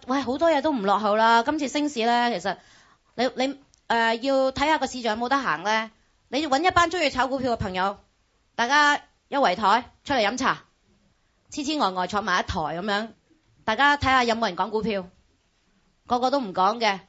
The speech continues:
喺度講啊，呢期邊個明星甩咗拖啊，邊個明星個 B 啊，俾人哋話唔靚啊，咁，啊，啊，邊，邊，邊，邊個又真係就嚟結婚啊，咁啊，咁冇不着邊際嘅呢，咁啊買得㗎啦。<laughs> 係啊，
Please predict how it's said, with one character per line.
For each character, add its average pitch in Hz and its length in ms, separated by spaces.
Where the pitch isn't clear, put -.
喺 247 160
度 240 80
講 208 220
啊， 233 180
呢 262 120
期 180 320
邊 262 160
個 240 80
明 180 160
星 254 140
甩 254 80
咗 220 120
拖 254 180
啊， 233 280
邊 254 140
個 233 80
明 175 120
星 240 160
個 226 60
B 254 280
啊， 202 140
俾 214 100
人 208 140
哋 185 300
話 170 140
唔 170 100
靚 202 260
啊， 202 260
咁， 226 200
啊， 175 300
啊， 185 220
邊， 247 180
邊， 285 320
邊， 285 280
邊 294 160
個 220 720
又 190 600
真 247 160
係 208 80
就 196 100
嚟 180 120
結 202 180
婚 240 160
啊， 196 180
咁 220 100
啊， 220 80
咁 330 200
冇 226 280
不 - 80
着 294 160
邊 311 180
際 277 140
嘅 247 140
呢， 285 120
咁 247 140
啊 277 60
買 208 180
得 233 120
㗎 214 100
啦。 185 100
<laughs> - 360
係 233 180
啊， 226 80